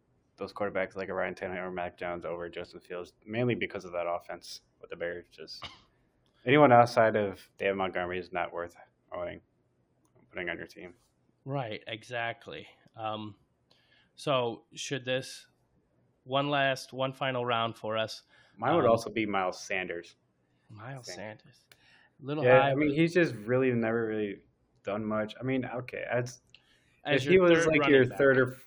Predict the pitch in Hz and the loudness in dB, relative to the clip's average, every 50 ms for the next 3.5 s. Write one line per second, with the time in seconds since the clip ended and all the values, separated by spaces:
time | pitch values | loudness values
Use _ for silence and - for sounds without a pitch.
0 | _ _ 120 131 147 156 160 160 151 156 - - _ _ _ _ _ _ _ _ | _ _ -6 -4 -2 0 -2 -2 -2 -4 -10 -18 _ _ _ _ _ _ _ _
1 | _ _ _ _ - 127 127 147 135 - 127 101 - - 95 92 - - - - | _ _ _ _ -6 0 2 4 4 4 4 0 0 0 -6 -6 -6 -8 -12 -20
2 | _ _ _ _ _ _ _ _ _ _ _ - - - - 123 117 110 104 95 | _ _ _ _ _ _ _ _ _ _ _ -20 -20 -6 -2 -2 0 0 -2 -4
3 | - 92 - - 90 82 82 - - | -6 -12 -14 -12 -12 -12 -12 -14 -18